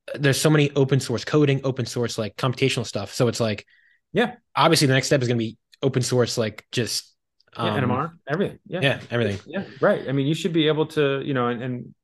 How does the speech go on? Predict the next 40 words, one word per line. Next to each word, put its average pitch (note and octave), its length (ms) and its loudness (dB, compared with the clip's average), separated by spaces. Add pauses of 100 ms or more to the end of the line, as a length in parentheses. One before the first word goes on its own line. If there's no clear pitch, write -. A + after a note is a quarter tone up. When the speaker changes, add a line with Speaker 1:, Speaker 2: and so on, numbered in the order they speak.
(140)
Speaker 2:
publishers C#3+ 400 -2
are C#3 60 -4
talking E3 320 -6
about A#2+ 220 -10
this. - 260 -14
Like, - 220 -14
you B2+ 60 -10
know, - 120 -14 (580)
you, C3 140 -2
you C3+ 400 0
have C#3+ 200 -2
something D3 240 0
on C#3 120 0
the B2+ 80 0
archive D#3 380 -2
and C3+ 80 -4
I C#3 40 -2
wanna D3 120 0
look C#3+ 180 -2
at - 20 -2
your C3 120 -2
N B2+ 80 -2
M A#2+ 60 -2
R D#3+ 120 0
spectrum. C#3 420 -2
I D3+ 60 0
should D3 100 -8
be D#3 60 2
able C3 60 2
to C3 40 -2
get C3+ 140 -2
the B2 100 0
F C#3 140 -4
I B2 100 -2
D C3 240 -2
and A2+ 180 -6
put C3+ 140 -8
it C#3 60 -4
on C3+ 100 -4
my A#2+ 320 -2